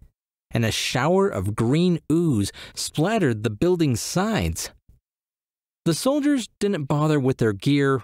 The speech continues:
or their guns. They grabbed their fallen, turned tail, and ran. Attila stopped pulling against Brig. Apparently, fighting a thirty-foot arthropod with your hands tied behind your back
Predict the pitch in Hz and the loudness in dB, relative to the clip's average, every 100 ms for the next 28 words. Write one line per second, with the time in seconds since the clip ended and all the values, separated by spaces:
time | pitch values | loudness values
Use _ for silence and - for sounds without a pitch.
0 | - 175 214 170 131 107 113 90 78 78 | -4 -2 0 2 0 0 -2 0 -2 -4
1 | - - - _ _ _ 110 117 123 143 | -10 -20 -20 _ _ _ -2 0 0 0
2 | 139 120 - 151 170 185 185 - - - | 0 -2 0 -2 0 0 -2 -6 -20 -12
3 | - 214 233 - 175 170 170 160 - _ | -4 -2 -2 -2 0 0 0 -4 -12 _
4 | _ 113 110 95 104 123 113 90 73 - | _ -2 0 0 0 0 0 0 -2 -6
5 | _ _ _ _ _ _ _ _ _ _ | _ _ _ _ _ _ _ _ _ _
6 | _ _ _ - - - 208 90 69 - | _ _ _ -8 -4 0 0 0 -4 -10
7 | - 156 139 - - 180 151 98 90 104 | -6 -4 -4 -6 -4 -2 0 0 -2 -2
8 | 95 - 123 131 131 87 - _ _ _ | -4 -8 -2 0 0 -2 -8 _ _ _
9 | _ _ _ _ _ - 120 247 339 240 | _ _ _ _ _ -6 -2 0 0 0
10 | 147 131 - - - - - 254 285 277 | 0 0 -4 -16 -20 -16 -4 0 2 0
11 | - - 208 208 208 - 196 - 185 202 | -2 -2 0 0 0 0 -2 -2 -2 -2
12 | - 113 - 95 98 110 120 107 160 175 | -2 -2 0 -2 0 -2 -2 -2 -2 0
13 | 180 - 175 170 143 - 160 151 117 101 | 0 -2 -2 -2 -2 -4 -2 0 0 -2
14 | 220 202 185 | -2 0 -2